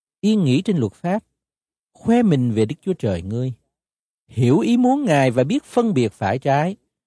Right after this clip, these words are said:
vì ngươi đã được luật pháp dạy. Khoe mình làm người dẫn đường cho kẻ mù, làm sự sáng cho kẻ ở nơi tối tăm, làm thầy kẻ ngu, làm người dạy kẻ tầm thường.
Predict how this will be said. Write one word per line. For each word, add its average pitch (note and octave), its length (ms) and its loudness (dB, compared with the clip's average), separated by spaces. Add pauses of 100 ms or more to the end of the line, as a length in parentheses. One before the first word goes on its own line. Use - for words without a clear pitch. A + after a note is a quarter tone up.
(120)
vì A2 300 -2
ngươi C#3 360 -2
đã A2 200 -4
được A2+ 260 -6
luật F2 140 -12
pháp - 280 -12
dạy. E2+ 280 -10 (1200)
Khoe F3 260 0
mình G#2+ 320 -4
làm G#2 220 -6
người A2+ 240 -4
dẫn A#2 200 -6
đường C#3 240 0
cho F3 140 -6
kẻ C3+ 140 0
mù, B2 340 -4 (320)
làm B2+ 180 -2
sự C3 200 -6
sáng A#3+ 380 -2
cho C#4 120 -4
kẻ D3+ 100 2
ở D#3+ 140 2
nơi G#3 180 2
tối G#3 200 0
tăm, F#3+ 280 -2 (180)
làm C3+ 200 -2
thầy D3+ 320 2
kẻ C#3+ 180 0
ngu, A3 260 0
làm E3 220 2
người D3+ 200 2
dạy C3 280 4
kẻ F3+ 120 -4
tầm C3 240 0
thường. A2 300 -2